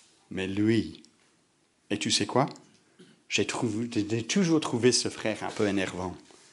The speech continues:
Tu peux le prendre. » Non. Sa réponse est très révélatrice, n'est-ce pas ? Que te dire, mon Seigneur ? Comment parler ?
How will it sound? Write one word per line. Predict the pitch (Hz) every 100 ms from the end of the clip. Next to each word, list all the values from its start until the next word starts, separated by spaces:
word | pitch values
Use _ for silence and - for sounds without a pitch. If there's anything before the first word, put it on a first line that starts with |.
| - _ _ _ _ _ _ _ _ _ -
Tu | -
peux | - 104
le | 95
prendre. » | - - 82 90 - - _ _ _ - - _
Non. | - 151 175 92 - _ _ - - - - _ _ _
Sa | - - 101
réponse | - 151 151 123 120
est | 110
très | - 131
révélatrice, | 123 127 117 127 135 - 208 -
n'est-ce | 85 -
pas ? | - - - _ _ _ _ - - -
Que | - - 254
te | 240 - 135
dire, | 104 92 107 190 180 92
mon | 87
Seigneur ? | 80 90 82 73 73 - _ _ _ _ _ _ _ _ _ _
Comment | - - 240 226 196 160
parler ? | 170 151 131 110